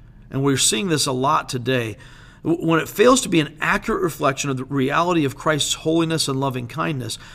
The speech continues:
the wickedness of the society will remain unchecked, and all will suffer its effects. Because we are his ambassadors, his representatives here, our presence helps to check the pr-, the,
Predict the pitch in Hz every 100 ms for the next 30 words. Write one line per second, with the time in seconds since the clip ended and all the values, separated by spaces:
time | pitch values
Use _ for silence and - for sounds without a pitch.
0 | - 139 143 127 175 - 233 202 202 -
1 | 170 151 135 131 - - 110 143 131 139
2 | 151 143 139 151 170 165 147 151 147 -
3 | 233 - - - - - - - 151 151
4 | - 165 190 214 185 - 156 151 143 139
5 | 151 - - - - - - - - -
6 | - - - - 131 120 151 147 - 220
7 | 240 202 - - - 139 202 208 - 160
8 | 196 196 170 - 147 139 147 156 131 117
9 | 110 143 123 - 135 147 135 120 151 151
10 | 131 117 170 156 123 - - - - -
11 | 160 175 - - - 233 254 139 123 160
12 | - - - - - - - - - 180
13 | 156 - 170 - - 214 208 - 156 -
14 | 190 - 143 143 139 143